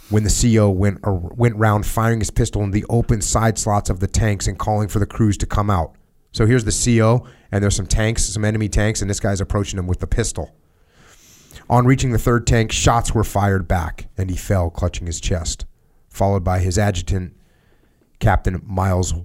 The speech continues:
Whitelock, who was hit in the face. Amid the general din of battle, I was too busy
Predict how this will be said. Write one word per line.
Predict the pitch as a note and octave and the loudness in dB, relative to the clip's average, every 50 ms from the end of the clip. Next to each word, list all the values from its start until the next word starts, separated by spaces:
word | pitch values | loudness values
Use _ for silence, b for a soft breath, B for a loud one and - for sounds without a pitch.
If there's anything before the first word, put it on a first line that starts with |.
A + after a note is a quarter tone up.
| - - | -12 -12
Whitelock, | F2 E2+ F2 G2 G#2+ - - G2 F#2+ F2+ F#2 F2+ - - - b b b b b | -8 -4 -2 -2 -2 -2 -4 -2 0 0 0 0 0 -4 -12 b b b b b
who | - G2 | -2 0
was | G2 F#2+ D#2+ E2+ - - _ - | 0 0 -2 -4 -8 -10 _ -8
hit | - - A2 F2+ A#2 | -4 -4 -2 -4 -4
in | G#2 | -8
the | F#2 | -6
face. | F2 - - A#2+ G2 D#2+ - - - - - b b b b b b b b | -4 -2 0 0 0 0 -2 -2 -2 -4 -6 b b b b b b b b
Amid | A2 G#2+ G#2+ G#2+ | -2 0 0 0
the | F#2+ G2+ | 0 0
general | F2 F2 G2 G#2+ G2+ G2 G2 F#2 | 0 2 2 2 4 4 2 0
din | F2+ G#2+ G#2 G2+ | 2 2 2 2
of | G2 F#2 F2 | 0 0 2
battle, | A2+ G#2 G#2+ G#2 G#2 G#2 | 4 4 4 4 4 2
I | - G#2+ A2 | 2 2 2
was | G2+ G2+ - | 2 2 0
too | - - A#2 | 0 -2 -2
busy | F#2+ G#2 G2+ F2 F#2+ G2 F#2 - | 0 0 0 0 0 -2 -2 -4